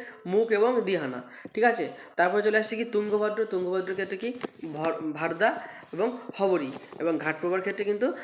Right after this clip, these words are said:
মার্কণ্ডেয়, মার্কণ্ড। এই কিন্তু নদীগুলোর, উপনদীগুলো কিন্তু আমরা জেনে নিলাম।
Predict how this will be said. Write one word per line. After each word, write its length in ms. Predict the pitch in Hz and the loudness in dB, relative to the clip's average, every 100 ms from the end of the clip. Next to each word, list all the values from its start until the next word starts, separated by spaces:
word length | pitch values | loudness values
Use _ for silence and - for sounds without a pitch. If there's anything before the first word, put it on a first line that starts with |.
| - 170 | -8 2
মার্কণ্ডেয়, 640 | 175 175 190 165 131 131 - | 2 4 2 0 -2 -6 -12
মার্কণ্ড। 400 | 156 160 165 185 160 | -4 -4 -2 -2 -2
এই 220 | - 202 220 | 2 2 2
কিন্তু 360 | 240 226 254 | 0 0 2
নদীগুলোর, 480 | 220 208 196 226 220 | 2 2 4 6 6
উপনদীগুলো 580 | 185 185 190 202 196 214 | 4 0 0 0 -2 -4
কিন্তু 240 | 220 220 | -2 -2
আমরা 160 | 220 240 | 0 0
জেনে 180 | 175 151 | 0 -2
নিলাম। 240 | 135 139 | -4 -10